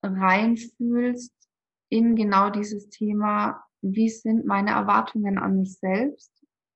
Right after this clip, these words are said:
Sind die immer noch so hoch wie vor einem Jahr oder bin ich damit mittlerweile ein bisschen entspannter?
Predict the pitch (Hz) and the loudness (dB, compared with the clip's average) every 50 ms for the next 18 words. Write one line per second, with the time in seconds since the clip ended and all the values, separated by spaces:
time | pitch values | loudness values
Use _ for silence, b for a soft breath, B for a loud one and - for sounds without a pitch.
0 | _ _ - 208 208 202 202 - 196 - - - 220 220 226 226 220 220 220 226 | _ _ -6 -4 -4 -4 -4 -6 -8 -8 -4 0 0 2 2 4 4 4 4 2
1 | 247 247 - - - 247 - - - 214 208 208 208 208 220 226 233 226 - 220 | 2 0 -4 -12 -16 -16 -14 -6 -2 0 0 0 0 0 -2 -2 -2 -4 -4 -6
2 | 208 202 208 - 202 190 185 180 180 180 180 180 185 180 185 196 220 - - 214 | -6 -6 -6 -4 -4 -2 -2 -2 -2 -4 -4 -2 -2 0 0 0 0 -2 -4 -4
3 | 208 202 196 196 202 196 196 190 - - 208 208 220 220 220 214 - - - - | -6 -6 -6 -4 -4 -4 -4 -6 -6 -10 -6 -4 -2 -2 -2 -2 -6 -12 -16 -10
4 | - 196 214 214 - - 208 208 202 202 202 196 196 196 190 - _ - 233 226 | -6 -6 -6 -6 -6 -8 -6 -4 -2 -2 -2 -2 -2 -4 -6 -8 _ -6 -6 -6
5 | 226 - - - 220 214 208 196 196 196 - - - 185 185 190 185 - - 156 | -6 -8 -6 -4 -2 -2 -2 -2 -4 -6 -8 -6 -4 -2 -2 -2 -4 -6 -8 -10
6 | 143 - | -10 -10